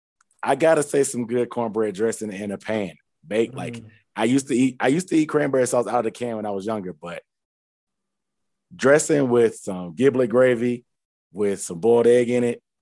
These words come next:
Speaker 1: it's unmatched. It is really unmatched. And I, I hate, I hate to discriminate against my other favorite sides. Mac and cheese is definitely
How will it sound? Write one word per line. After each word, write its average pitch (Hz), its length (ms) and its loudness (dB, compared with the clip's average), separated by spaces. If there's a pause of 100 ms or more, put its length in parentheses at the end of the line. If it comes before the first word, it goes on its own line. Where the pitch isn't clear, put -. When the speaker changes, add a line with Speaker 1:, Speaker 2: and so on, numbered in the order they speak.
(180)
Speaker 1:
it's - 320 -6
unmatched. 95 520 -6 (300)
It 120 140 2
is 127 200 4
really 123 220 2
unmatched. 98 600 -8 (100)
And 85 400 -12
I, 87 180 -10 (880)
I 117 80 -2
hate, 147 220 0
I 139 80 0
hate 156 180 0
to 147 60 -2
discriminate 135 480 2
against 120 220 -2
my 117 100 0
other 117 280 0 (120)
favorite 117 260 -2
sides. 104 480 -4
Mac 117 180 -8
and 104 80 -10
cheese 117 180 -4
is 87 40 -12
definitely 104 460 -2